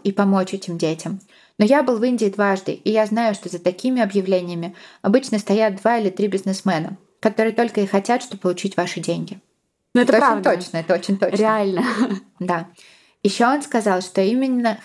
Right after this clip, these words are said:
Speaker 1: Хейзел соблазнила его в начале их отношений, и он попался в её паутину.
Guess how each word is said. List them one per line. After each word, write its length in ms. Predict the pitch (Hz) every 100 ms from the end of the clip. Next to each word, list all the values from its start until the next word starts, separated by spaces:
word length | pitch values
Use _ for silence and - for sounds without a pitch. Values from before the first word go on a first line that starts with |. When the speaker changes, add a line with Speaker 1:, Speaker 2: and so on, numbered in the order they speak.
| -
Speaker 1:
Хейзел 360 | 214 220 185
соблазнила 640 | 190 185 180 180 175 180 262
его 200 | 262 208
в 60 | 196
начале 400 | 190 208 196 185
их 120 | 190
отношений, 600 | 185 185 - 185 175 180 - - -
и 100 | 196
он 160 | 196 202
попался 520 | 180 - 190 196 190
в 60 | 180
её 160 | 180
паутину. 640 | 180 180 175 - 175 175